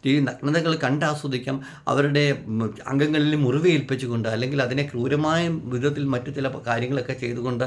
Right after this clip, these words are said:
ആ, നികൃഷ്ടമായിട്ട് അങ്ങനെ ഉപദ്രവങ്ങളൊക്കെ ഏറ്റുവാങ്ങിയിട്ടാണ് ഈ റൂബി എന്ന് പറഞ്ഞ സ്ത്രീ പതിനേഴ് വർഷങ്ങൾക്ക് ശേഷം തിരിച്ച് നാട്ടിലേക്ക് വന്നത്. അവർക്കറിയില്ലായിരുന്നു ആരോട് പരാതിപ്പെടാൻ. ആ വലിയ കോമ്പൗണ്ടിൻ്റെ മതിൽക്കെട്ടിൻ്റെ പുറത്തേക്ക് അവർക്കൊരു ലോകമില്ല. അവർ മറ്റാരെയും കണ്ടിട്ടില്ല.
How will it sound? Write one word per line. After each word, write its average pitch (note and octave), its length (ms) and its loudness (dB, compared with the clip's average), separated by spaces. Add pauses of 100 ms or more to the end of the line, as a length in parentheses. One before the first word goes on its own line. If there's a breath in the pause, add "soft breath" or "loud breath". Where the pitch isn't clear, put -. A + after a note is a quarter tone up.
(400 loud breath)
ആ, A#2 100 2
നികൃഷ്ടമായിട്ട് C#3+ 920 2
അങ്ങനെ A#2 200 -2
ഉപദ്രവങ്ങളൊക്കെ B2+ 720 -2
ഏറ്റുവാങ്ങിയിട്ടാണ് A2+ 1000 -2 (320 loud breath)
ഈ A#2+ 160 2
റൂബി C3 380 4
എന്ന് B2+ 240 2
പറഞ്ഞ A2 240 -4
സ്ത്രീ A2+ 200 -6
പതിനേഴ് B2 480 -2
വർഷങ്ങൾക്ക് B2+ 600 -4
ശേഷം A#2 380 -6
തിരിച്ച് G2+ 260 -8
നാട്ടിലേക്ക് A#2 540 -4
വന്നത്. G#2 300 -6 (300 loud breath)
അവർക്കറിയില്ലായിരുന്നു E3+ 840 2
ആരോട് E3+ 360 0
പരാതിപ്പെടാൻ. C#3+ 640 0
ആ C#3 60 -2
വലിയ D3 320 2
കോമ്പൗണ്ടിൻ്റെ D#3 540 0
മതിൽക്കെട്ടിൻ്റെ D#3+ 500 -2
പുറത്തേക്ക് F#3 460 0
അവർക്കൊരു E3+ 260 -2
ലോകമില്ല. C#3+ 640 2 (280 loud breath)
അവർ F3+ 180 6
മറ്റാരെയും G3 600 2
കണ്ടിട്ടില്ല. D#3 520 -2